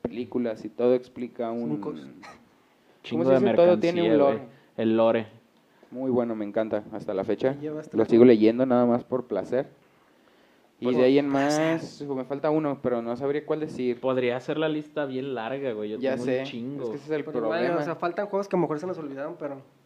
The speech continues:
Speaker 1: Por ejemplo, el que, el único que sigo jugando es League of Legends, la verdad me gusta muchísimo.
Speaker 3: Ah, pues yo creo que
Speaker 1: Lo
Speaker 3: ese,
Speaker 1: juego con
Speaker 3: ¿no?
Speaker 1: amigos, entonces es el número uno.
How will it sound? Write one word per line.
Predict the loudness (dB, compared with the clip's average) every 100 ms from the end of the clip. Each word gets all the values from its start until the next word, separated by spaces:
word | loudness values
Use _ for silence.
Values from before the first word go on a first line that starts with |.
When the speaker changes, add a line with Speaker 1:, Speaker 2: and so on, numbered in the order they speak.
| 0
Speaker 1:
Por | 2
ejemplo, | 4 4 8
el | 8 6
que, | 4
el | 6
único | 6 4
que | 0 0
sigo | 0 2
jugando | 2 2 2
es | 2
League | 2 -2
of |
Legends, | 0 -4 -4 -6
la | -4
verdad | -4 -4 -6
me | -8
gusta | -8 -8
muchísimo. | -8 -4 -4 -4 -6
Speaker 3:
Ah, | -8 -10 -2
pues | 0
yo | 0
creo | -2 -4
que | 0
Speaker 1:
Lo | 6
Speaker 3:
ese, |
Speaker 1:
juego | 8 10
con | 8 6
Speaker 3:
¿no? |
Speaker 1:
amigos, | 4 4 6 4 2
entonces | -2 0 2
es |
el | 2
número | 4 6 8
uno. | 8 6 -2